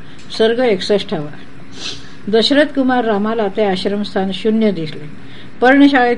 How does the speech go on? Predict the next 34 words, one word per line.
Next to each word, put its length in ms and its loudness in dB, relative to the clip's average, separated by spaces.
कुणीही 280 4
नव्हते 460 2
आणि 180 -2
आसने 420 0
इतस्तः 580 0
पडलेली 460 -2
होती. 280 -6
तेथे 260 2
वैदेही 460 4
न 200 0
पाहून 360 0
आणि 160 0
सर्वत्र 500 0
तिचा 340 -2
शोध 260 0
घेऊन 240 0
राम 280 4
आपले 240 0
सुंदर 380 0
बाहू 280 0
पसरून 380 -4
आक्रोश 380 -2
करीत 260 0
बोलू 280 0
लागला, 260 0
"लक्ष्मणा, 460 2
वैदेही 420 4
कुठे 220 2
आहे 180 4
रे? 160 0
का 140 4
इथून 300 0
दुसरीकडे 580 2
गेली? 280 4